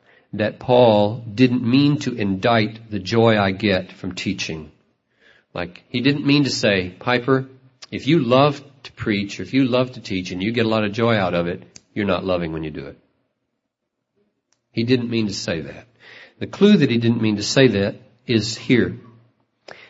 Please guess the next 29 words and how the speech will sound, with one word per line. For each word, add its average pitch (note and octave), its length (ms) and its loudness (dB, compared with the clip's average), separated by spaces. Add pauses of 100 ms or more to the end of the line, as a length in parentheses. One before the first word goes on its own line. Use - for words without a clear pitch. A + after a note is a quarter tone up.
(120)
"If - 160 -4
I A#2 100 6
have B2+ 180 4
all C3+ 160 6
faith B2 420 2
so A2+ 220 -2
as A#2 240 -2
to, A2+ 360 0 (380)
and A2 80 -2
all B2 260 6
knowledge, G#2+ 680 -2
and G#2+ 80 -6
if G#2+ 160 -6
I A2 80 0
ha-, A#2+ 240 -4
if - 100 -6
I B2+ 40 2
have A#2 100 0
all C3+ 140 4
faith A2+ 280 0
so A#2 160 -4
as A2 160 -2
to A2+ 120 -4
remove A#2+ 300 2
mountains, G2+ 520 -2 (260)
but G#2+ 140 -4
have B2 160 2
not B2+ 180 2
love, G#2 420 2